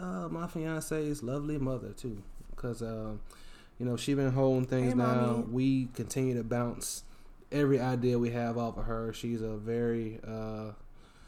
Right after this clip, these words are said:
Speaker 1: you know, good sounding board. And didn't she go dress shopping with your, uh,
Speaker 2: Yeah, she took two of
Speaker 1: bridesmaids?
Speaker 2: my bridesmaids dress shopping 'cause I, for the life of me, could not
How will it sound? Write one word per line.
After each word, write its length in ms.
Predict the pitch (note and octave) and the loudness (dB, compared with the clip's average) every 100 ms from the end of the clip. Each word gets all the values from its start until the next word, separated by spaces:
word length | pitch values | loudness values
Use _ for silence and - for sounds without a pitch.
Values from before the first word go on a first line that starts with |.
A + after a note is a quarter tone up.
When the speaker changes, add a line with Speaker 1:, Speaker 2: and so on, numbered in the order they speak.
| - - - | -14 -14 -12
Speaker 1:
you 140 | - A#2 | -6 -4
know, 140 | A2 | -4
good 240 | G#2+ A#2+ - | -2 -2 0
sounding 480 | C#3 C#3 C#3+ D3 | 2 4 6 6
board. 520 | C#3 C#3 C#3 C3+ C3 - - - | 6 6 8 6 4 2 -8 -8
And 480 | A#2 A#2 A2+ A2+ A#2 | -2 0 0 -2 0
didn't 240 | G3+ G#3+ | 2 2
she 320 | - A3 F#3+ G#3 - C3+ | 0 0 -2 -6 -4 6
go 240 | - F3+ E3+ | 8 10 8
dress 320 | C#3+ D3+ F#3 | 4 4 4
shopping 460 | F#3+ F#3 F3+ F3+ E3+ | 4 2 4 2 2
with 180 | E3 F3 | 0 2
your, 340 | E3+ E3+ - | 2 2 0
uh, 560 | D#3+ E3+ E3+ E3 D#3+ D3 - - | -2 0 0 0 0 -4 -8 -2
Speaker 2:
Yeah, 380 | A3+ F4 G3+ G3+ - | 2 6 4 2 -8
she 60 | - | 0
took 60 | |
two 40 | C3+ E3 F3 F3 G#3+ | 2 4 2 4 4
of 80 | |
Speaker 1:
bridesmaids? 20 | G#3 | 4
Speaker 2:
my 200 | G3 F#3+ | 2 0
bridesmaids 640 | F3+ F#3 F#3 F3+ F3 F3 F3 | 0 0 0 -2 -2 -2 -2
dress 260 | F3 F3+ | -4 -2
shopping 520 | - D#3+ D#3+ D#3+ D#3+ D#3 | -4 -4 -4 -8 -6 -4
'cause 140 | E3 | -2
I, 440 | - D#3+ D3+ D3+ D#3+ - - - - - - - - - | 4 4 4 0 -4 -10 -16 -16 -16 -16 -18 -20 -20 -6
for 100 | G#3 | 0
the 60 | F3 | 4
life 260 | E3+ F3 | 4 4
of 100 | E3 | 0
me, 160 | D#3+ D#3+ | -2 -4
could 160 | F3+ D#3+ | -4 -4
not 480 | D#3 D#3 D3+ - | 0 2 2 0